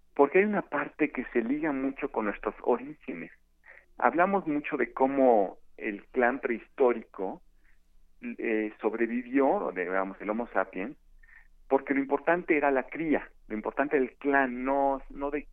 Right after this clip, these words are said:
no si, si había la idea de monogamia o privacidad o, o digamos, de, de propiedad privada, sino lo importante es que el clan sobreviviera. De tal manera que los hijos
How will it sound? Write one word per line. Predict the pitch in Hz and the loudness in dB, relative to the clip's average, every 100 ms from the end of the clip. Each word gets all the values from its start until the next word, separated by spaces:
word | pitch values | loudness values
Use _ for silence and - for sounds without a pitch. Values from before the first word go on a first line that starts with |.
| - | -14
no | 139 147 147 - | -8 -8 -8 -8
si, | 139 117 - - - - - | -8 -8 -10 -20 -20 -20 -4
si | 110 | 0
había | 104 127 | 2 2
la | 131 | 0
idea | 117 113 | 0 0
de | 113 113 | 0 -2
monogamia | 104 98 90 101 104 110 120 113 107 104 101 | -4 -2 -2 0 0 0 -2 -4 -2 -2 -2
o | 90 85 80 - | 0 0 -2 -10
privacidad | - 98 95 92 - 92 101 101 101 104 98 | -10 -2 2 2 0 -6 0 2 2 2 0
o, | 92 85 | -2 -2
o | 73 | -8
digamos, | 92 98 101 104 - | -8 -4 -4 -6 -8
de, | 92 85 | -6 -6
de | - 90 | -6 -8
propiedad | - 95 98 101 - | 0 0 4 2 2
privada, | - 87 82 - - | -2 -2 -2 -4 -2
sino | 117 | 0
lo | 127 | 0
importante | 131 147 208 208 | -2 -2 -2 -4
es | - | -2
que | 117 | -2
el | |
clan | - 123 127 - | 0 0 0 -2
sobreviviera. | 98 95 90 90 85 - _ _ _ _ | -8 -8 -8 -6 -8 -8 _ _ _ _
De | - | -2
tal | - 160 | 2 2
manera | 156 147 143 | 2 2 0
que | - | -2
los | 104 98 - | -4 -6 -8
hijos | 156 135 143 | -4 0 0